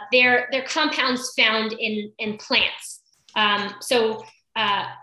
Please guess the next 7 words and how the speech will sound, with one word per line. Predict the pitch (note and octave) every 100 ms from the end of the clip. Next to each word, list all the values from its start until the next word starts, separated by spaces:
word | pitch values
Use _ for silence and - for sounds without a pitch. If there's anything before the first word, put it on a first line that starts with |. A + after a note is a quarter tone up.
| - _ -
cannabinoids | - D4 D#4 C4 B3+ A3+ G#3+ A3 G#3+ A#3+
are | A3+ A#3
found | A3+ A3 A3 G#3+
in | A#3 A3 G#3+ G#3+ - -
the | G#3+ -
cannabis | - A3+ G#3+ G#3 - -
family, | B3+ A#3 G#3+ F#3+ D3+